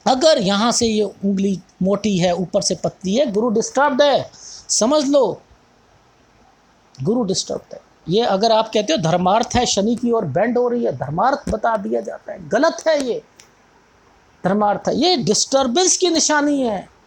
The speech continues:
थायराइड होने के chances हैं,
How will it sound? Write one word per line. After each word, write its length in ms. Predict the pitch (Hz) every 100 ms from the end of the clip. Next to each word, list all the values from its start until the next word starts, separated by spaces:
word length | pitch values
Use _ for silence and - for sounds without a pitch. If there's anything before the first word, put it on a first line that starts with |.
| _ _ - - _ _ _ _ _ - -
थायराइड 380 | 160 175 240 - _ _ _ _ _ _ _ - -
होने 240 | 190 196
के 120 | 190
chances 540 | - 165 156 - 160 -
हैं, 140 | -